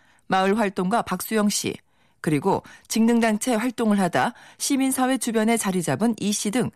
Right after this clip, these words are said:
세 사람이다. 각각 실명보다 닥두, 정신병자,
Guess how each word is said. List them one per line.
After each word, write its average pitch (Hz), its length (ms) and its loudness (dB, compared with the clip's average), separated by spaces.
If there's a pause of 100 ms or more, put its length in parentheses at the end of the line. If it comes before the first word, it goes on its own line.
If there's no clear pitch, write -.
(100)
세 196 220 2
사람이다. 220 600 0 (960)
각각 202 480 0
실명보다 233 680 0 (140)
닥두, - 520 -4 (200)
정신병자, 185 800 0